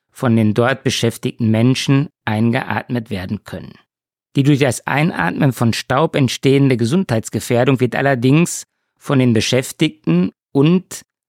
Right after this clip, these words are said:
meist auch von den im Betrieb verantwortlichen Führungskräften in verhängnisvoller Weise unterschätzt.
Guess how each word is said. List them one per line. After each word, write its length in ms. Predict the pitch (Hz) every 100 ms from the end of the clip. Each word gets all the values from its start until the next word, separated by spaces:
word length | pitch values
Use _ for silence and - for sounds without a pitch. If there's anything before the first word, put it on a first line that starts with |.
| _
meist 480 | 107 110 131 - -
auch 280 | 98 127 151
von 260 | - 127
den 180 | 123 139
im 100 | 127
Betrieb 440 | 113 107 - 147 -
verantwortlichen 720 | 127 131 131 131 127 127 120
Führungskräften 1120 | - 185 117 104 - 107 110 - 156 160 156 _ _ _ -
in 160 | 135 120
verhängnisvoller 920 | 120 104 131 156 143 - 135 131 101
Weise 400 | 101 113 117 135
unterschätzt. 920 | 143 127 131 - 92 - - -